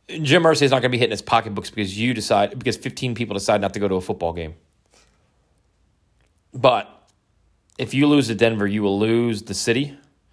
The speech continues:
People will be jumping over to the Pacers bandwagon, especially if the Pacers somehow in, in a,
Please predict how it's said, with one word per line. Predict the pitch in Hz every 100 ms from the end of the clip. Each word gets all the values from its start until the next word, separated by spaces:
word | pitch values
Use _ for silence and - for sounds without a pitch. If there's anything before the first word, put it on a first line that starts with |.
| _ _ _ _ _ _ _ _ _ _ -
People | - 117 117
will | 113
be | 113
jumping | 104 117 107 117
over | 113
to | 110
the | 104
Pacers | 113 110 113
bandwagon, | 98 113 113 113 123
especially | 117 117 113
if | 104
the |
Pacers | - 110 117 117
somehow | 113 107 110 117
in, | 117 110
in | 113 113
a, | 104